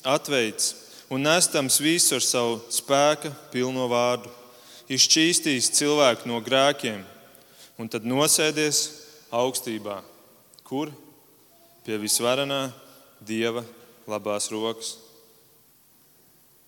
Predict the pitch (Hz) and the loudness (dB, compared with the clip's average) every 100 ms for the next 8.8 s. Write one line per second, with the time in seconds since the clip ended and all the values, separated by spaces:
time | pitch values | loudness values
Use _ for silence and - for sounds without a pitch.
0 | _ _ _ _ - 131 160 139 - - | _ _ _ _ -12 -6 -4 -4 -4 -6
1 | 135 143 - 135 113 104 - - _ _ | -4 -4 -2 -4 -6 -8 -16 -20 _ _
2 | _ _ _ _ _ _ _ - - - | _ _ _ _ _ _ _ -18 -18 -14
3 | 127 123 - 143 151 135 120 - 147 143 | -8 -4 -2 2 2 2 -2 -6 -4 -4
4 | 131 120 120 - 131 139 113 - - - | -4 -4 -8 -8 -6 -4 -6 -8 -16 -18
5 | - - - - - _ _ _ _ - | -20 -20 -20 -20 -20 _ _ _ _ -20
6 | - 117 123 127 131 131 120 110 131 123 | -10 -6 -4 -2 -2 -2 -4 -4 -2 -2
7 | 98 - - - - - - - - _ | -4 -10 -14 -20 -20 -20 -20 -20 -20 _
8 | 110 110 123 135 147 123 - | -10 -2 0 2 0 -2 -6